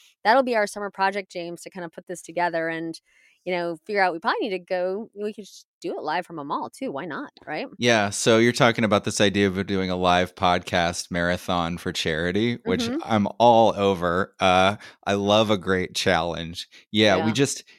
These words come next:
Speaker 2: you're right though, logistically, it, wouldn't it be more fun if we were together live
Speaker 1: Oh,
Speaker 2: in
Speaker 1: we should do it in
Speaker 2: person
Speaker 1: the mall.
Speaker 2: somewhere?
Speaker 1: I mean,
Speaker 2: Yeah, yeah,
Speaker 1: that's
Speaker 2: yeah.
Speaker 1: what we care about. Like, let's, you know, let's, let's do that. And, like, all, you know, all we want is, I, I said on the other podcast, I want gluten-free Oreos.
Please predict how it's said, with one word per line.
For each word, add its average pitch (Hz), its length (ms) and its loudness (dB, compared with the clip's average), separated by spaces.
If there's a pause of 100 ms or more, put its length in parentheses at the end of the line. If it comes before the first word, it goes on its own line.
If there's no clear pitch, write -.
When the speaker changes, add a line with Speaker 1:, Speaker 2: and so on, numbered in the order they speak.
Speaker 2:
you're 139 100 2
right 135 220 4
though, 104 140 4
logistically, 98 1000 0
it, 107 100 -4
wouldn't 107 220 2
it 107 80 2
be 110 100 0
more 98 180 0
fun 95 200 -2
if 90 100 -4
we 98 120 0
were 92 80 0
together 92 580 -2 (180)
live 92 240 2
Speaker 1:
Oh, 494 60 2
Speaker 2:
in 277 60 2
Speaker 1:
we - 60 -4
should - 120 -2
do - 0 -
it - 140 0
in 98 80 0
Speaker 2:
person - 0 -
Speaker 1:
the - 160 -2
mall. - 100 4
Speaker 2:
somewhere? 98 400 0
Speaker 1:
I - 40 2
mean, 403 100 2
Speaker 2:
Yeah, - 60 2 (180)
yeah, 90 120 2
Speaker 1:
that's 85 120 0
Speaker 2:
yeah. - 20 -2
Speaker 1:
what 359 80 -4
we 349 80 -4
care 320 220 -6
about. 208 300 -2
Like, 226 200 -6
let's, 233 340 -6
you 247 120 -6
know, 202 160 -4
let's, 220 340 -6
let's 240 220 -12
do 226 160 -8
that. 185 260 2
And, 196 160 -4
like, 190 240 -6 (520)
all, 233 400 0
you 220 120 -4
know, 202 100 -4
all 214 260 -2
we 269 120 -2
want 214 420 -2
is, 185 380 -2
I, 175 260 -4
I 185 80 -8
said 214 180 -8
on 208 100 -4
the 196 60 -4
other 180 160 -2
podcast, 160 400 -10
I 180 60 -8
want 175 240 -10
gluten-free 220 400 -8
Oreos. 170 640 -2